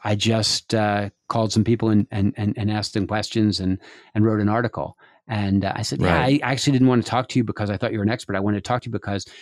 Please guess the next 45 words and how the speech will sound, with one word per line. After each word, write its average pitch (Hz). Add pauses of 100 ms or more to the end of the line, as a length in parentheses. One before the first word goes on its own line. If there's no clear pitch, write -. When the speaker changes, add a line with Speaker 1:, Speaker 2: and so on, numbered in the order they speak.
(140)
Speaker 1:
you're 120
one 120
of 117
the 107
few 123
people 113
I 107
know 110
that's 98 (1160)
taken 127
the 107
time 101 (560)
to -
ask, 117 (260)
'What's 135
going 135
on 120
here? 90 (100)
Why 104
are 131
these 113
things 110
not 107
going 107
as 95
well 101
as 95
they 101
were 90
going 98
before?'" - (640)
Speaker 2:
It's, -
it, 104
it's, -
it's 107
very, 101
very 92
interesting. 85 (360)
So 151
I 156
Speaker 1:
Yeah. 139
Speaker 2:
guess 180
we'll, 147
uh, 131
we'll, 123